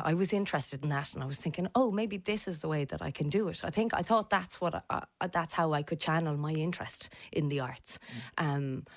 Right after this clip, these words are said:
Speaker 1: and so I went into this. Um, and it was good. It was frustrating, but it was good, you know. Like, weirdly, I was good at accounts, but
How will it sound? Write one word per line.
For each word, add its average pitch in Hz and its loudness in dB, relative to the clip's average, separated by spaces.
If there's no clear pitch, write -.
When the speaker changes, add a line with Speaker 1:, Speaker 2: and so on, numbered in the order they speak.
Speaker 1:
and 165 4
so 165 6
I 160 4
went 160 2
into 143 0
this. - -6
Um, 156 2
and 254 6
it 262 2
was 277 0
good. 240 4
It 214 2
was 208 -2
frustrating, 165 0
but 165 2
it 214 6
was 208 2
good, 202 2
you 180 0
know. 156 2
Like, 202 0
weirdly, 208 2
I 147 2
was 151 -2
good 165 0
at - -6
accounts, - -2
but - -4